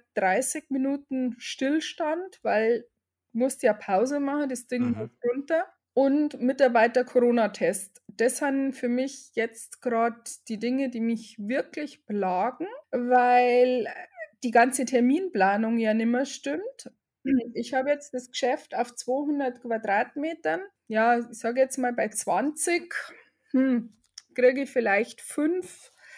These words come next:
Speaker 1: Kunden rein, wenn's, es ist ja sowieso schon alles reduziert, aber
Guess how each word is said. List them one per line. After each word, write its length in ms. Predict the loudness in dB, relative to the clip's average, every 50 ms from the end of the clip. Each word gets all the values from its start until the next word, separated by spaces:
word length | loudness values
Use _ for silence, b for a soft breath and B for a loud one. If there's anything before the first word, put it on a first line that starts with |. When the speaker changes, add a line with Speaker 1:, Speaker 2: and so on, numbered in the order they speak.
| B B B B _ _
Speaker 1:
Kunden 520 | 0 0 0 2 0 -4 -6 -4 -2 0
rein, 260 | 0 0 0 0 0
wenn's, 600 | 0 -2 -2 -2 -4 -6 -6 -6 -6 -6 -8 -12 _ _ _ _ _ -4 -2
es 140 | 0 0 0
ist 120 | 0 2
ja 160 | 2 2 2
sowieso 440 | 0 -2 -2 -2 -2 -2 -2 -2 -2
schon 200 | -2 -4 -4 -2
alles 300 | 0 0 0 0 0 -2
reduziert, 720 | -2 -2 0 0 0 -2 -2 -6 -6 -2 0 0 0 0 -2
aber 360 | -4 -4 -2 0 -2 -2